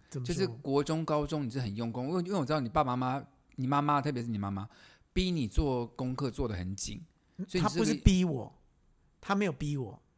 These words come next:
Speaker 1: 他只是会盯我。<laughs>
Speaker 2: 这有什么差别？
Speaker 1: 差别大了。
Speaker 2: 什么？
Speaker 1: 逼我，就是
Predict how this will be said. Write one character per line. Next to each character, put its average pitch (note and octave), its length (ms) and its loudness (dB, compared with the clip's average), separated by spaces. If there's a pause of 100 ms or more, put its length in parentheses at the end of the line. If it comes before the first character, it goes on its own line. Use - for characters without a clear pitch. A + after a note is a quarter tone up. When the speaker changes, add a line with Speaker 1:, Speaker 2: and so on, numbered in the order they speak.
(800)
Speaker 1:
他 F3+ 100 -4
只 C#3 140 -4
是 D3 80 0
会 E3+ 140 0
盯 D3+ 340 -2
我。 A#2 240 -8 (1300)
<laughs> - 1000 0
Speaker 2:
这 G#3+ 120 2
有 E3+ 100 6
什 C3+ 100 0
么 A#2 80 2
差 A#2+ 180 4
别？ G#2 320 -2 (240)
Speaker 1:
差 F3+ 220 4
别 D#3 160 0
大 D3 280 0
了。 G#2+ 140 -10 (160)
Speaker 2:
什 - 240 -10
么？ G2+ 200 -6 (400)
Speaker 1:
逼 G#3+ 240 4
我， C3 340 -4 (340)
就 F#3+ 140 2
是 E3 300 -2